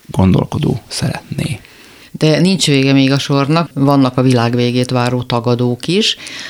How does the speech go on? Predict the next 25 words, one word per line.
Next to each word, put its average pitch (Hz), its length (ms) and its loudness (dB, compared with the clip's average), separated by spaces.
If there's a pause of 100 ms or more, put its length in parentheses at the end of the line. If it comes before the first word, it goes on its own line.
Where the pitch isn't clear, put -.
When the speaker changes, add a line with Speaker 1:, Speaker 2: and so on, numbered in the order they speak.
(120)
Speaker 2:
akik, 139 280 -2
ugye, 139 160 2
felmentik 120 680 -2
magukat 117 400 0
bármilyen 117 420 -2
cselekvés - 580 -4
alól, 151 280 0
mert 123 180 0
úgy 123 100 0
gondolják, 127 560 2
hogy 135 220 -4
így 151 200 0
is, 143 160 -2
úgy 135 160 0
is 127 140 0
vesztésre 127 540 -2
álló, 123 320 2
minden 127 420 4
reménytelen. 135 840 -2 (920)
Hát, - 500 -6 (120)
akár - 340 -6
nekik 240 280 -6
is - 120 -2
igazuk 135 380 -2
lehet, 139 300 -2